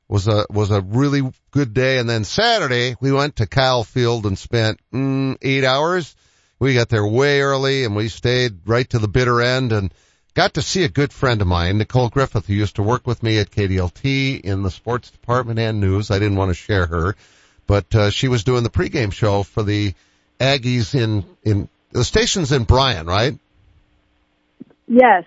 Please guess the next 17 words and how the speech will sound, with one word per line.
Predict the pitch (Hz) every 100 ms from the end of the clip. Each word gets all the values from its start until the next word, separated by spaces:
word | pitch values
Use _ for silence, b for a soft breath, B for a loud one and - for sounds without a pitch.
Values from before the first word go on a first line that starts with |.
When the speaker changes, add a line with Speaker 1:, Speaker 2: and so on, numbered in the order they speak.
| -
Speaker 2:
it's | 196 -
in | 214 208
Bryan, | 202 196 196 185 185 175
um, | 185 180
but | 180 175
they, | 190
you | 185
know, | 190
they | 180
branded | 170 185 180 175 165
as | 160
Bryan | 180 170 170
College | - 160 156
Station. | - 160 143 - 135 180
Speaker 1:
Right. | 80 69 - _ 95
Okay. | 92 78 67 b b b b b b
Uh, | 127 131